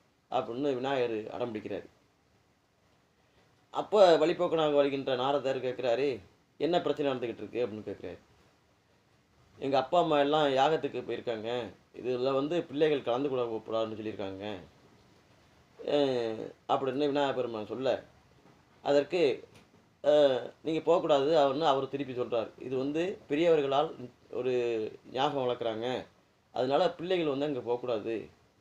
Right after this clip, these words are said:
யாகம் வளர்க்குற இடத்துக்கு போகக்கூடாது அப்படின்னு சொல்றாங்க. அப்ப நாரதர் சொல்றாரு,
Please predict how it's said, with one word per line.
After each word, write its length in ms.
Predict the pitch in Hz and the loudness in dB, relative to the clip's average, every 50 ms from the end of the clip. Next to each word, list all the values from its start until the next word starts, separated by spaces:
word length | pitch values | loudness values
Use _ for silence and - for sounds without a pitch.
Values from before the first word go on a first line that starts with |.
| _ _ _ _ - | _ _ _ _ -2
யாகம் 280 | 123 131 139 131 127 | 0 0 0 0 0
வளர்க்குற 180 | 123 120 110 107 | -2 -2 -4 -4
இடத்துக்கு 340 | 117 113 101 - 110 98 104 | -6 -6 -6 -6 -12 -12 -8
போகக்கூடாது 480 | - 113 117 - 110 107 101 98 123 | -8 -8 -6 -4 -4 -4 -4 -4 -4
அப்படின்னு 220 | 123 101 104 101 101 | -6 -6 -10 -12 -12
சொல்றாங்க. 300 | 95 - - 85 82 - _ _ _ _ _ _ _ _ _ _ _ _ _ _ _ _ _ _ _ _ _ _ _ _ _ - - | -12 -14 -14 -16 -16 -18 _ _ _ _ _ _ _ _ _ _ _ _ _ _ _ _ _ _ _ _ _ _ _ _ _ -12 -4
அப்ப 220 | - 160 - 190 214 196 180 165 151 143 139 123 - - - - - - | -4 -2 2 6 8 8 10 10 10 10 8 6 2 -4 -12 -14 -6 0
நாரதர் 680 | 165 175 190 190 175 160 160 156 151 139 135 135 127 | 2 4 4 6 6 4 4 4 2 2 2 0 -2
சொல்றாரு, 540 | 143 147 139 147 135 139 160 160 135 - | -2 0 2 2 2 2 2 0 0 -2